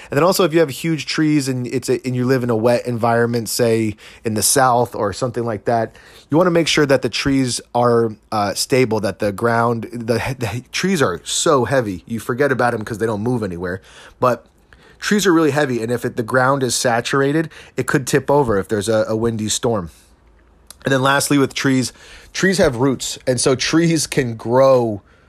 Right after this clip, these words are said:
underground, huge root systems that could go into sidewalks, they can go into pipes, they can go into the house. So you wanna make sure that those are,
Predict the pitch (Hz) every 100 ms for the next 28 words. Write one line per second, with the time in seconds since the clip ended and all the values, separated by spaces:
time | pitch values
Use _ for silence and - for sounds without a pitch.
0 | _ _ _ 147 143 139 120 131 127 117
1 | - 156 151 120 135 135 - 120 - 113
2 | 107 113 - 120 104 - - - - _
3 | _ - 117 123 123 127 - 135 131 120
4 | - 110 127 120 104 87 - - 98 104
5 | 101 110 107 117 113 - 123 - - 135
6 | 113 - - - - - - 113 110 -
7 | 117 107 107 107 104 104 92 - - 107
8 | 139 147 147 175 120 - - 117 127 127
9 | 127 127 - 135 127 120 - - - 110
10 | 113 123 120 - 113 110 110